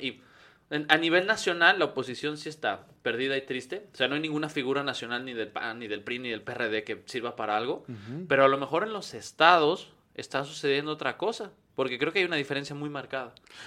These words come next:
Speaker 2: ¿No tendrá que ver con que en los estados, eh, eh, Morena escogió candidatos que ni al pedo, güey? O sea, eh, o sea, si tú escoges un cabrón que no sabe cómo se gobierna, y, y no me refiero a que, o sea, pienso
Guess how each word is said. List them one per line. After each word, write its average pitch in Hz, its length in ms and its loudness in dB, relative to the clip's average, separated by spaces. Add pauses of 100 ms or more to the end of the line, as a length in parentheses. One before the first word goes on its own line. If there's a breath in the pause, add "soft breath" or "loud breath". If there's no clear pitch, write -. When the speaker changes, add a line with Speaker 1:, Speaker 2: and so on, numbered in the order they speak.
Speaker 2:
¿No 220 140 6
tendrá 262 300 8
que 254 100 8
ver 233 180 10
con 240 160 0
que 196 100 4
en 170 60 4
los 147 120 0
estados, 165 420 4
eh, 151 320 2
eh, 147 40 -2
Morena 147 420 0
escogió 147 540 2
candidatos 143 600 0
que 147 120 0
ni 127 100 -4
al 110 120 -6
pedo, 139 280 -2
güey? 170 180 0
O 143 80 0
sea, 147 280 2 (480 soft breath)
eh, 185 320 6
o 165 80 0
sea, 180 280 6
si 180 180 2
tú - 140 6
escoges 202 380 6
un 208 80 0
cabrón 196 400 6
que 175 100 -2
no 165 160 0
sabe 180 540 6
cómo 175 240 4
se 180 140 2
gobierna, 160 680 6 (440 soft breath)
y, 151 460 4
y 156 60 0
no 165 120 0
me 214 120 4
refiero 175 520 8
a 127 220 2
que, 123 480 -4
o 135 80 -6
sea, 135 160 -4 (480 loud breath)
pienso 208 500 8